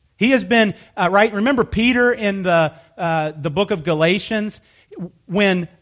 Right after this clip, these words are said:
the Gentiles come to Galatia,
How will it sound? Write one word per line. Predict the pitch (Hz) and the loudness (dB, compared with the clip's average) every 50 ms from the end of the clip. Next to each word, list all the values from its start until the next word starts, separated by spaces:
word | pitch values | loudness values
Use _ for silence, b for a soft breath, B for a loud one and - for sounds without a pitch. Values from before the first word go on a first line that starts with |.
| _ - | _ -6
the | 139 185 175 | -2 0 0
Gentiles | 165 131 120 147 214 233 233 - 220 220 226 220 214 196 - - | 0 0 0 2 2 2 2 2 2 4 4 4 4 2 -2 -6
come | - 202 196 196 196 208 214 214 202 _ _ _ _ _ _ _ _ _ _ _ _ _ _ _ _ _ | -4 -4 -2 -2 -2 -4 -6 -8 -14 _ _ _ _ _ _ _ _ _ _ _ _ _ _ _ _ _
to | - - 208 190 | -6 -4 -4 -2
Galatia, | 156 143 180 165 165 175 190 214 - - - 214 208 208 | 0 0 0 2 2 2 2 0 0 -2 0 2 2 2